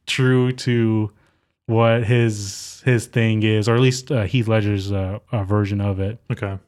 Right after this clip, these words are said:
Speaker 1: And, uh, I guess what the ironic thing is supposed to be with the Joker is that, you know, he inherently believes, at least his version, right?
Speaker 2: Sure.
Speaker 1: He inherently believes people are evil,
Speaker 2: I, I
Speaker 1: yet he, uh,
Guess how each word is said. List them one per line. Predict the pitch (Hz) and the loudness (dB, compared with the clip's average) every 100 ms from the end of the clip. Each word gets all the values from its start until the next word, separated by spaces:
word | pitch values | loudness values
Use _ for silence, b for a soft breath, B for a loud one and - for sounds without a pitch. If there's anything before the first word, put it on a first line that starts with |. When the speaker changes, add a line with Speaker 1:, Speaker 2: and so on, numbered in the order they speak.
| _ _ _ _ - | _ _ _ _ -4
Speaker 1:
And, | 135 117 110 107 | 0 2 0 0
uh, | 101 98 95 92 98 - _ _ _ _ _ _ _ _ _ | -2 -2 -4 -6 -12 -18 _ _ _ _ _ _ _ _ _
I | 139 135 | 2 4
guess | 139 - | 4 2
what | 131 127 160 | 0 0 -4
the | 127 135 | 0 2
ironic | 120 113 117 120 113 | 2 2 2 2 -2
thing | - 113 107 | -2 -2 0
is | 110 101 | -2 -2
supposed | - 123 113 | -2 0 0
to | - | -4
be | 101 104 | -4 -2
with | 107 - | -4 -4
the | 101 | -6
Joker | 101 101 - 107 | -4 -4 -4 -6
is | 98 | -6
that, | 90 101 101 104 | -4 -4 -4 -6
you | |
know, | 101 95 95 - _ _ | -6 -6 -10 -14 _ _
he | _ 139 | _ 0
inherently | 127 117 120 127 123 | 2 0 0 0 -4
believes, | 113 107 110 110 107 - - | -4 -4 -2 -2 -4 -10 -10
at | 127 | -2
least | 120 110 | -2 -2
his | 113 | -4
version, | 95 98 92 101 | -4 -8 -6 -6
right? | 101 110 - _ _ | -6 -10 -14 _ _
Speaker 2:
Sure. | - 101 | -8 -2
Speaker 1:
He | 117 117 | 0 2
inherently | 107 120 120 120 | 2 2 2 0
believes | 110 117 110 | 0 0 0
people | 120 113 120 | -2 -2 -4
are | 113 | -4
evil, | 120 110 107 113 123 _ _ | -6 -6 -4 -6 -8 _ _
Speaker 2:
I, | 135 131 117 | -2 0 -2
I | 123 131 | 0 2
Speaker 1:
yet | 117 | 2
he, | 113 120 117 113 110 135 - | -2 -6 -4 -4 -6 -8 -8
uh, | 131 110 104 101 98 | -8 -6 -6 -8 -10